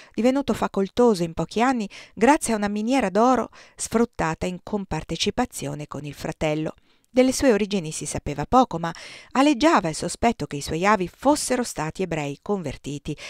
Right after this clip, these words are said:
e che il roboante cognome cristiano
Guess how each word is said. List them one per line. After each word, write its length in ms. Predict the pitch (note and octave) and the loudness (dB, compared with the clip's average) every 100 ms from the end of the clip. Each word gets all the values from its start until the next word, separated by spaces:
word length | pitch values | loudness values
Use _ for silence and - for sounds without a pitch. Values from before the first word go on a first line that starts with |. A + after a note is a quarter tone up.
| - | -8
e 120 | - | -4
che 100 | - | 0
il 260 | F3+ F3+ F3 | 0 2 2
roboante 920 | F3+ A#3 A3+ A3 F#3+ E3+ E3 - C#3+ | 4 4 6 4 4 0 -8 -10 -10
cognome 640 | - C3+ C#3+ F3+ E3 D3+ | -8 -10 -4 -2 -2 -6
cristiano 720 | - C#3+ - - C3 B2+ C3 | -10 -10 -10 -10 -10 -8 -8